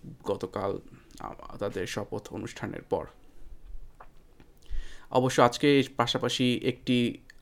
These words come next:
আ, খুবই ইন্টারেস্টিং সংবাদ দেখা গিয়েছে যে আজ সকালে সংসদ ভবন থেকে আমাদের আগারগাঁও আইসিটি টাওয়ারের উদ্দেশ্যে রওনা হয়ে যানজটের কবলে পড়েন জুনায়েদ আহমেদ পলক। এরপর তিনি যথাসময়ে পৌঁছতে একটি মোটর সাইকেলের উদ্দে-,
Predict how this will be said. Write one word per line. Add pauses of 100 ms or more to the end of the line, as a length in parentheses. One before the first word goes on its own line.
(140)
আ,
খুবই
ইন্টারেস্টিং
সংবাদ
দেখা
গিয়েছে
যে
আজ
সকালে
সংসদ
ভবন
থেকে (360)
আমাদের
আগারগাঁও
আইসিটি
টাওয়ারের
উদ্দেশ্যে
রওনা
হয়ে
যানজটের
কবলে (100)
পড়েন
জুনায়েদ
আহমেদ (120)
পলক। (420)
এরপর
তিনি
যথাসময়ে
পৌঁছতে
একটি
মোটর
সাইকেলের
উদ্দে-,